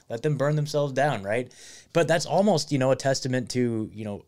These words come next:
also, you know, valuing your opinion very much.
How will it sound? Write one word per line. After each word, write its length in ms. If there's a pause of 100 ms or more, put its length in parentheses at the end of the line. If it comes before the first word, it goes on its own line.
(220)
also, 420
you 80
know, 120
valuing 420
your 140
opinion 300
very 180
much. 340